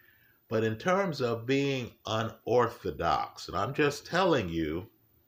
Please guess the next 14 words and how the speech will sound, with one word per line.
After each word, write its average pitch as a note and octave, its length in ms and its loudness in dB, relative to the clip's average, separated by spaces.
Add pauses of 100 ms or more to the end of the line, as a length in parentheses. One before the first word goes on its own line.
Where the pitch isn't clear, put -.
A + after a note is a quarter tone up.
(1300)
that G#2 200 -2
the A2+ 280 -2
unorthodox B2 1120 2
guys E2 640 0
are A2+ 320 -2
dangerous. C#3 960 -2 (460)
The G#2+ 100 -2
flaws D#3+ 840 6
make B2+ 420 0
the C3+ 80 -2
diamond. C#3+ 560 2 (1900)
Because C3+ 680 4
orthodox D3+ 680 4
guys B2 440 4